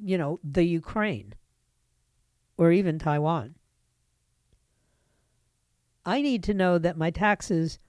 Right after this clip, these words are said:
are gonna come down, not go up. <laughs> I need to know that the cost of living increase for Social Security recipients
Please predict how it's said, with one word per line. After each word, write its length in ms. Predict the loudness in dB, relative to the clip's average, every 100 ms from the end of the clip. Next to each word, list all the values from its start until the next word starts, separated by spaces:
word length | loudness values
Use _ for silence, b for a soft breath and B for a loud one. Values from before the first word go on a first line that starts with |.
| _ 0
are 120 | 2
gonna 200 | 2 0
come 240 | -2 -2
down, 280 | 2 2 0
not 160 | -2 0
go 180 | 2 2
up. 280 | 0 -4 -10 _ _ _ _ _ _ _ _ _ _ _ _ -20
<laughs> 100 | B B B B B
I 120 | -2 0
need 220 | 0 -2
to 100 | 0
know 160 | 2
that 180 | 2 0
the 60 | 0
cost 340 | 4 4 4
of 100 | 0
living 460 | 2 4 2 0 -6 _
increase 760 | -4 -2 0 2 2 -2 -8 -14 _
for 140 | -4 0
Social 320 | 0 0 -2
Security 500 | -4 0 2 2 0
recipients 720 | -2 0 -2 0 -2 -4